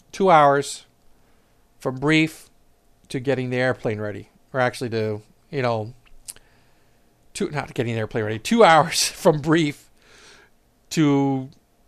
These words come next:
rotors turning, engines up, chocks pulled, taxing out, off we go.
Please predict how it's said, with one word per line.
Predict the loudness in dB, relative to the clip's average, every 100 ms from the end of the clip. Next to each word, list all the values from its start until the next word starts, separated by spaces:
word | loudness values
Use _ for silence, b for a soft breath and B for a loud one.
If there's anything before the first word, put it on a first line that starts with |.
| _ _ _ 0
rotors | 6 6 6 0
turning, | 0 0 0
engines | -2 -2 4
up, | 6 4 0 -20 _ _ _ _ _ _ _ _ _ _
chocks | 0 0 0 -4
pulled, | 0 4 4 2
taxing | 2 2 0 -6 -2
out, | -2 -4 -10 _ _ _ _ -10
off | -8 -8
we | -10
go. | -10 -12